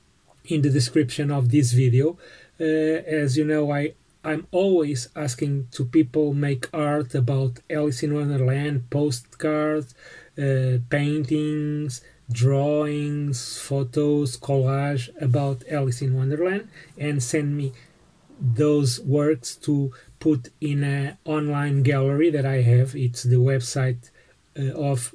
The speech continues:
mail art Alice in Wonderland. And this time I received a postcard from Italy.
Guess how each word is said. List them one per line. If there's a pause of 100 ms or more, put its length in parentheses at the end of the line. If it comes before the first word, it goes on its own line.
(120)
mail
art
Alice
in
Wonderland. (420)
And
this
time
I
received
a
postcard
from
Italy.